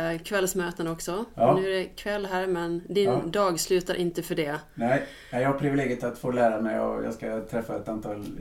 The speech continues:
Speaker 2: personer till här klockan sex, ja.
Speaker 1: Ja, ja. Men, eh, jag brukar skicka med, eller be om någon utmaning här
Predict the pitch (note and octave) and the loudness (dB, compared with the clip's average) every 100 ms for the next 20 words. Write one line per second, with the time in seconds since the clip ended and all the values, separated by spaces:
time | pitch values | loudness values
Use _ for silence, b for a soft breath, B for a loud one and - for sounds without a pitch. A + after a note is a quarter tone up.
0 | G#2 - A2+ G#2+ A2 G#2+ G#2+ G2 G2 G2+ | -8 -8 -6 -4 -4 -6 -6 -4 -6 -8
1 | G2 G2+ - G2+ - F#3 F#3+ G#3 A3+ - | -10 -10 -10 -10 -6 -2 0 -2 -4 -8
2 | F#3 F#3 G3+ G3+ - B B B B B | -6 -6 -6 -12 -18 B B B B B
3 | G3+ A3 A3 A3 G#3+ G#3+ G#3+ G#3+ G#3 G#3 | -2 2 2 2 0 2 2 2 2 2
4 | G3+ - - A3+ A#3 A#3 A#3 A#3 A3 G#3+ | 0 0 0 0 0 -2 0 0 2 2
5 | G#3 G#3+ G3+ A#3 C4 B3 G3+ F#3+ G3 B3 | 4 4 2 2 4 4 4 4 4 4
6 | G3+ - A3+ B3+ B3+ G#3+ F3+ E3 E3 | 0 0 0 0 0 0 0 -2 -2